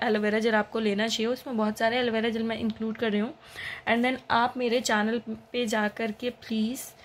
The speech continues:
विजिट करिए और वहाँ पे आपको बहुत ही इन्फॉर्मेटिव वीडियोज़ देखने को मिलेंगे, बहुत ही अच्छे अच्छे वीडियोज़। And मैं ऑनलाइन रिव्यूज़, मतलब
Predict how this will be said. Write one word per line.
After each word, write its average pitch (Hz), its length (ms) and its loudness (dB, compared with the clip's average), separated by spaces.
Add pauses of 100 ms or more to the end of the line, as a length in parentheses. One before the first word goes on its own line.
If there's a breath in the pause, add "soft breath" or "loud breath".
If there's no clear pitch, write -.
(300 loud breath)
विजिट 214 380 2
करिए 233 340 4
और 254 220 4
वहाँ 214 280 2
पे 240 60 0
आपको 240 280 -2
बहुत 208 480 -4
ही 269 80 -2
इन्फॉर्मेटिव 214 840 0
वीडियोज़ 208 480 2
देखने 214 320 -2
को 226 120 0
मिलेंगे, 208 520 4
बहुत 214 380 -2
ही 254 140 -2
अच्छे 240 300 -2
अच्छे 226 220 -4
वीडियोज़। 220 460 0
And 226 200 0
मैं 240 220 -2 (560 loud breath)
ऑनलाइन 240 640 4
रिव्यूज़, 233 600 2
मतलब 220 400 0